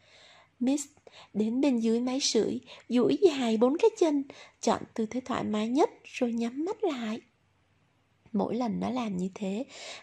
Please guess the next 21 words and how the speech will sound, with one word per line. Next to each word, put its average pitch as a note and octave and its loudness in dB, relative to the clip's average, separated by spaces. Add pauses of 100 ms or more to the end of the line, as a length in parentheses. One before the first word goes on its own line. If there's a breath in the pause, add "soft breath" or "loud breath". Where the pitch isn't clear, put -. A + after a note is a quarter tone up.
màn A#3+ 2
sương C#4 2
mù A#3+ 6
lại G3+ 2
tan C#4+ 0
biến C#4 6 (100)
khỏi - 2
hai C4+ 0
con C4+ -4
ngươi, C#4 2 (420 loud breath)
và A#3+ 0 (340 loud breath)
bằng B3 2
hai C#4+ 0
con E4 2
mắt A#4+ 0
khỏe B3+ 0
mạnh C4 0
đong C#4+ 0
đầy B3 4
kỷ A3 -2
niệm, C4 0